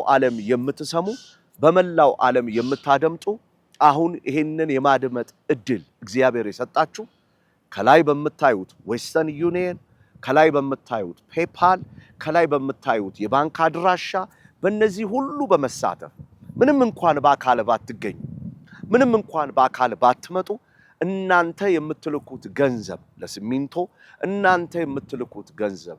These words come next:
ለብረት፣ እናንተ የምትልኩት ገንዘብ ለተለያዩ አይነት የአንደኛ ምዝገባ ወይም የአንደኛ ዙር ምዝገባ ለመሰረቱ በሚለው ቻሌንጅ ላይ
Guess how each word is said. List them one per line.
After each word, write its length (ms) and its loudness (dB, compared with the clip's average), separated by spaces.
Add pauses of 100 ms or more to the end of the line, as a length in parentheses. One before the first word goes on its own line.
ለብረት፣ 420 4 (340)
እናንተ 460 2
የምትልኩት 560 -10
ገንዘብ 400 -6 (100)
ለተለያዩ 840 0 (440)
አይነት 360 -2 (400)
የአንደኛ 680 0 (380)
ምዝገባ 540 -4
ወይም 240 -8
የአንደኛ 440 -4
ዙር 200 -10
ምዝገባ 360 -2 (360)
ለመሰረቱ 640 0
በሚለው 380 -6
ቻሌንጅ 440 2
ላይ 140 2